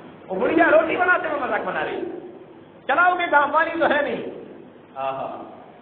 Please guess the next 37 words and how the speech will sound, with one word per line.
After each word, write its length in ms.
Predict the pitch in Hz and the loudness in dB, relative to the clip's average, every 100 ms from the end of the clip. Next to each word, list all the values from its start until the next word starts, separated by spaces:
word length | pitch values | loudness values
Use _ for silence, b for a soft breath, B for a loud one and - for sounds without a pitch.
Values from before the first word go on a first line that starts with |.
| - - - | -20 -20 -10
اللہ 280 | 170 165 165 | -4 -2 -2
رب 160 | 165 | -2
العالمین 480 | 160 147 143 143 - | 0 0 0 -4 -6
نے 120 | - - - - - - - - - - - - - - - | -8 -12 -14 -16 -20 -20 -20 -20 -20 -20 -20 -20 -20 -20 -14
اس 100 | 151 165 | -10 -6
کی 60 | |
یہ 80 | 160 | -2
باتیں 280 | 156 180 190 185 | 0 0 0 -4
سنی 160 | 190 - | -4 -4
بڑھیا 220 | 185 185 | -2 -2
کی۔ 160 | 180 180 - - - - - - - 160 | -2 -4 -8 -12 -16 -18 -20 -20 -16 0
نوح 200 | 240 262 | 4 6
علیہ 160 | 262 | 6
الصلوۃ 320 | 262 262 262 254 | 4 4 4 6
والسلام 400 | 240 233 233 247 | 4 6 6 6
نے 80 | 240 | 4
جب 140 | 233 233 | 2 4
یہ 100 | 220 | 4
معاملہ 300 | 214 226 220 | 4 4 4
دیکھا، 240 | 233 240 269 - - - - - - - - 139 | 4 2 2 0 -6 -10 -12 -16 -18 -20 -12 -2
موسیٰ 340 | 226 311 320 | 2 6 6
علیہ، 220 | 302 294 294 302 302 - - - - 180 | 8 6 6 2 2 2 -2 -8 -12 -2
نوح 200 | 240 294 | 4 6
علیہ 120 | 294 | 6
الصلوۃ 320 | 277 269 285 | 4 4 4
والسلام 400 | 269 262 262 294 | 2 2 4 4
نے 80 | 277 262 | 2 0
یہ 60 | 240 | 2
معاملہ 300 | 247 277 269 262 | 2 2 0 0
دیکھا، 240 | 302 - - - - - | 0 0 0 -8 -14 -10
نوح 220 | 170 311 320 | -2 4 4
علیہ 200 | 302 285 | 6 4
الصلوۃ 360 | 302 285 285 277 | 4 4 4 4
والسلام 440 | 247 240 240 269 247 | -2 0 2 2 2
نے 80 | 226 | 0
کہا 220 | 196 202 165 - - - | 2 2 0 -6 -14 -14
اس 80 | 175 | -10